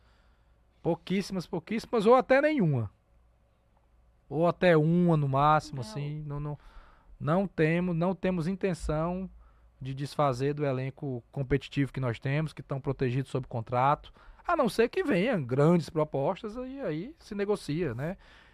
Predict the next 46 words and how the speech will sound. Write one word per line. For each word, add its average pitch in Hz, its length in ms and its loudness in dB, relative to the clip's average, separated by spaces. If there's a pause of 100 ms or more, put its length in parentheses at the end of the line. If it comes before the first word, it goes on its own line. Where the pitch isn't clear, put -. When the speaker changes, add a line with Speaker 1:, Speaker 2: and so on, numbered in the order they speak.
(120)
Speaker 1:
Futebol 170 580 8
tem 196 160 2
que - 60 -8
saber 170 360 4
a 160 80 6
hora 156 200 4
de 143 120 -6
trazer 147 680 2
e 165 140 2
a 160 60 4
hora 165 120 2
de 165 80 -8
deixar 156 300 -4
sair. 113 420 -4 (600)
Speaker 2:
Uhum. 185 260 -16
Speaker 1:
É - 40 -10
muito 196 400 -2
importante 156 540 -2
a 156 40 -4
hora 156 80 -6
de 147 60 -12
deixar 143 300 -8
sair. 117 340 -10 (340)
Outra 175 300 4
coisa. 135 480 6 (960)
"Ah, 254 420 8
mas 240 220 4
tão 240 160 2
saindo 233 520 6
vários 233 400 10
jogadores, 226 680 8
como 226 220 0
é 247 60 2
que - 120 -10
saíram 226 460 6
sete - 580 0
e 180 40 -4
só 226 200 2
vieram 220 360 4
três?" 202 680 4
Gente, 165 380 -2
sempre 180 260 -8
termina 165 340 -2
o 156 60 -2
ano 160 100 -4
sobrando. 127 640 -4